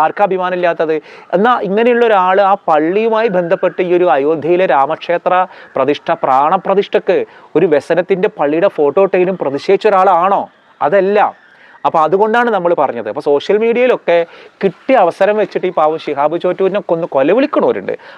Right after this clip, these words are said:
അതിലേക്ക് വിശാൽ മീഡിയനെ കൂട്ടണ്ട, ഞാൻ അതിലേക്ക് വരികയില്ല, ഞാൻ അതിൻ്റെ ആളുമല്ല. മോശമായ കാര്യം ചെയ്തപ്പോൾ മോശമാണെന്ന് പറയൂ, നല്ല കാര്യങ്ങൾ ചെയ്തപ്പോൾ അദ്ദേഹം നടന്നതിനൊക്കെ നമ്മൾ ഒരുപാട് പ്രോത്സാഹിപ്പിച്ചിട്ടും അഭിനന്ദിച്ചിട്ടൊക്കെ ഉണ്ട്, അതിനൊക്കെ നമ്മൾ കൂടെയുണ്ട്. ഇത് ചെയ്തത് ഒരു ക്രമ,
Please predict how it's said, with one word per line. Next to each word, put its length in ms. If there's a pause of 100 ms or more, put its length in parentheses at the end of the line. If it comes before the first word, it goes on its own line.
(160)
അതിലേക്ക് 340
വിശാൽ 320
മീഡിയനെ 320
കൂട്ടണ്ട, 260 (140)
ഞാൻ 180
അതിലേക്ക് 340
വരികയില്ല, 480
ഞാൻ 200
അതിൻ്റെ 180 (140)
ആളുമല്ല. 360 (800)
മോശമായ 480 (100)
കാര്യം 280
ചെയ്തപ്പോൾ 400
മോശമാണെന്ന് 600
പറയൂ, 260 (480)
നല്ല 340
കാര്യങ്ങൾ 400
ചെയ്തപ്പോൾ 400 (160)
അദ്ദേഹം 300
നടന്നതിനൊക്കെ 580
നമ്മൾ 200
ഒരുപാട് 420
പ്രോത്സാഹിപ്പിച്ചിട്ടും 800 (440)
അഭിനന്ദിച്ചിട്ടൊക്കെ 840
ഉണ്ട്, 180
അതിനൊക്കെ 440
നമ്മൾ 160 (100)
കൂടെയുണ്ട്. 340 (360)
ഇത് 80 (120)
ചെയ്തത് 340
ഒരു 160
ക്രമ, 280